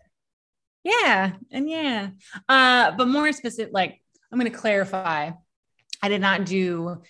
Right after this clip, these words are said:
a love spell on a particular person. I did a love spell to attract my partner, like,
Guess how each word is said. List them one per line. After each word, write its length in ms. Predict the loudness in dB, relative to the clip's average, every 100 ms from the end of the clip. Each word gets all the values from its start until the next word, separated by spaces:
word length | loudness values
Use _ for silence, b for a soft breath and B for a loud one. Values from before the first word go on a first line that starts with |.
| b -6
a 40 |
love 260 | 0 0 -2
spell 280 | -2 0 0
on 100 | -4
a 60 |
particular 400 | -4 -6 -4 -4
person. 540 | -2 -6 -6 -6 -6 -8 _ B B B _
I 720 | 4 6 6 4 0 -2 -4 -4
did 140 | -2
a 80 | -2
love 300 | 0 0 0
spell 760 | -4 2 4 4 2 -2 -4 _ -12 -6
to 580 | -4 -2 -4 -4 -6 -6
attract 720 | -8 -6 -4 -4 -6 -12 -20 _ _ _ _ _ _ _ _ _ _
my 140 | -8 -4
partner, 500 | -4 -2 -2 -4 -4
like, 200 | -6 -8